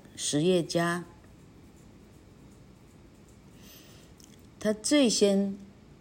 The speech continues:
问世，他的产品最先问世，却遇到了非常多的难题。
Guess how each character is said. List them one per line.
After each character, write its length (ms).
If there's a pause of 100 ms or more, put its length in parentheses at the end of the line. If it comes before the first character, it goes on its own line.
(440)
问 280
世， 360 (420)
他 160
的 120
产 300
品 320
最 220
先 280
问 220
世， 280 (720)
却 220
遇 220
到 220
了 120
非 360
常 340
多 180
的 120
难 280
题。 380